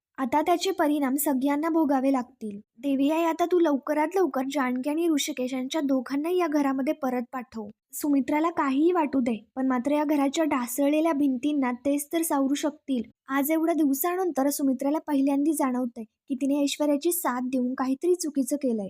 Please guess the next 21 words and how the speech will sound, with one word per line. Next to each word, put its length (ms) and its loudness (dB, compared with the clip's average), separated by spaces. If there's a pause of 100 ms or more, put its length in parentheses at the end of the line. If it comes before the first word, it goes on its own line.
(160)
इतके 280 -4
दिवस 300 2
मला 260 -2
सुद्धा 300 -2
आता 180 -2
सुमित्राचा 560 -4
राग 300 -2
यायचा, 300 -4 (180)
पण 100 -8
मात्र 260 -2
मला 300 2
सुद्धा 240 0
आता 160 -2
हिची 240 0
दया 260 0
येतेय. 460 -2 (240)
मी 140 -4
हिला 180 0
सांगून 400 0
टाकू 260 0
का 200 -2